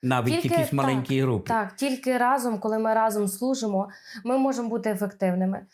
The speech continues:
Speaker 2: Тому що один це важко робити, а разом ми можемо, ми сила разом.
Speaker 1: Ми коли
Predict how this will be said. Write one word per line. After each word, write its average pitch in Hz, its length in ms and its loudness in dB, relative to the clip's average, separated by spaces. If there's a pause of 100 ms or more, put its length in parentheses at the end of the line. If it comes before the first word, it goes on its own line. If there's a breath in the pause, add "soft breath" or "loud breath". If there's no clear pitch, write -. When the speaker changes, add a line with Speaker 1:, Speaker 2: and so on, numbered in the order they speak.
(200 loud breath)
Speaker 2:
Тому 240 240 0
що 208 680 0
один 262 500 0
це 233 160 -2
важко 208 380 -2
робити, 185 500 0 (340 loud breath)
а 202 160 2
разом 240 480 2
ми 214 220 2
можемо, 233 540 0
ми 226 140 2
сила 247 400 2
разом. 190 440 0 (420 loud breath)
Speaker 1:
Ми 139 480 2
коли 117 640 0